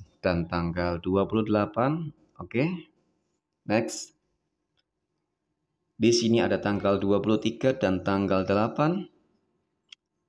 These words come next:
Nice. Tanggal tiga puluh dan tanggal tujuh.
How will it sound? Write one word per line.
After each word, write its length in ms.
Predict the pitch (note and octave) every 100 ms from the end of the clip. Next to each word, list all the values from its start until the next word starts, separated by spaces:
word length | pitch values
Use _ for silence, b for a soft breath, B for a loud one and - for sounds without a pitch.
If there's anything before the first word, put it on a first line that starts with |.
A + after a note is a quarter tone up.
| _
Nice. 640 | - A#2 C3 - - - - _ _ _ _ _ _ _ _ _ _ _ _ _
Tanggal 420 | G#2 G2 F#2+ F#2+
tiga 240 | G2+ - G2
puluh 400 | C#2+ A2+ C#3 C#3+
dan 320 | G2+ F#2 F2+
tanggal 400 | F#2+ F#2 F#2 F2+
tujuh. 540 | G2 - A#2+ D3+ D#3+